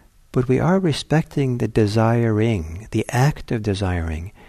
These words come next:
and really looking at that. And then looking, where does it, where is it in the body? What are the physical sensations that come into play with it? What are the contractions? Is there a sense of compulsivity? Really, and then to hold all that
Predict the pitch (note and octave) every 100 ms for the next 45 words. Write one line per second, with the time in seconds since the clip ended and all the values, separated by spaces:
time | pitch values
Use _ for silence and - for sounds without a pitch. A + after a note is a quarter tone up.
0 | - - B2 A2+ C3+ F#3 D#3+ C3+ D3 D3
1 | C3 A#2 G#2+ F#2 - - _ - - -
2 | - B2+ A#2 C3 - B2 C3 E3+ F#3+ E3
3 | - C#3+ D#3+ F3+ E3+ D#3 D3 B2+ A2 C3
4 | G#2+ D#2+ E2 - - - - D#3 D#3+ -
5 | D3+ C#3+ C#3+ C#3 C#3+ A#2+ B2+ B2+ - A#2
6 | A2 - A#2 G#2+ G#2 G#2 - G#2 G2+ F#2
7 | F2+ E2 - G#2+ A2 A2+ - - - G#2
8 | - G2+ E2+ E2+ - - - - - -
9 | A#2+ B2+ A#2 A#2+ A#2 - A#2+ G#2 A#2+ G#2+
10 | - B2 A#2+ F#2 E2 E2 - - - -
11 | - - E3 F3+ F#3+ C#3+ C3 A#2 G#2+ -
12 | D#3+ E3+ G3 E3 C3 C3+ A#2 G#2 G2 -